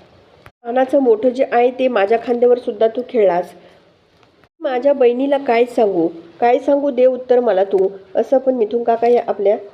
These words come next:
जीवाला बोलतात. "काय उत्तर देऊ मी तिला तू सांग मला जीवा.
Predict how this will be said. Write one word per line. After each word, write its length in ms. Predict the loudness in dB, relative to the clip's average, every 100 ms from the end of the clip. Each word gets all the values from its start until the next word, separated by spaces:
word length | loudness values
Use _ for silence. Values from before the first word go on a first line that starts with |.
| _ -20 -6
जीवाला 300 | 0 2 0
बोलतात. 340 | -2 -2 -4 -4 -14 _ _ _ _
"काय 200 | -6 -2
उत्तर 360 | -2 -4 0 0
देऊ 180 | 0 -2
मी 160 | -4
तिला 240 | -4 -2 -2
तू 180 | 0 -2
सांग 300 | 0 0 2
मला 220 | 2 2
जीवा. 280 | 0 -2